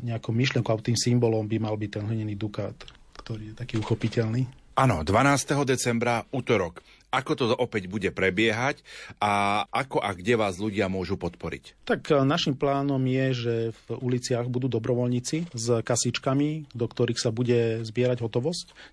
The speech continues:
Speaker 1: Títo budú identifikovaní a budú, budú ľahko rozpoznateľní v rámci priestoru. Budú viac menej traja sa hýbať v, s jednou kasičkou.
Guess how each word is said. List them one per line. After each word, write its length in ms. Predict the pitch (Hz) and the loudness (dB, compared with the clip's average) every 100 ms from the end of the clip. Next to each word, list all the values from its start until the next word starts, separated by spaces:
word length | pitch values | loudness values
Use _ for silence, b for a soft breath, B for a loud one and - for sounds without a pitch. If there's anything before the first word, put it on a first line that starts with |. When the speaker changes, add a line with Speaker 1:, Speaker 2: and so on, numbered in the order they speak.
| 139 | -4
Speaker 1:
Títo 240 | 139 139 | 0 2
budú 640 | 139 135 127 123 117 117 b b b b b b | 2 2 4 4 2 0 b b b b b b
identifikovaní 1300 | - 139 135 127 131 127 131 131 131 131 147 151 151 | -4 0 2 2 0 -4 0 2 2 2 0 0 -4
a 560 | 143 117 117 117 113 117 120 | -6 -4 -2 -2 -2 -4 -8
budú, 320 | 113 123 123 123 | -4 0 2 0
budú 240 | 123 127 | 0 2
ľahko 320 | 117 123 - | 2 0 -2
rozpoznateľní 920 | 113 - 131 117 123 - 131 143 170 | -4 -2 -4 -2 -2 0 0 0 -2
v 60 | 131 | -2
rámci 460 | 117 117 117 - 120 | -2 -2 -4 -6 -4
priestoru. 560 | 113 110 - 139 156 156 | -2 -2 -2 -4 -4 -6
Budú 480 | 123 127 123 117 117 | -2 0 2 2 0
viac 320 | 117 120 120 | 0 0 2
menej 160 | 113 104 | -2 0
traja 320 | 131 131 107 | 2 2 0
sa 160 | - | -4
hýbať 440 | 107 113 117 127 135 | -6 -4 -4 -6 -10
v, 440 | 120 113 117 113 | -8 -2 0 0
s 40 | 107 | 2
jednou 240 | 123 127 | 2 2
kasičkou. 560 | 117 107 120 - 175 202 | 0 -2 -4 -2 0 -2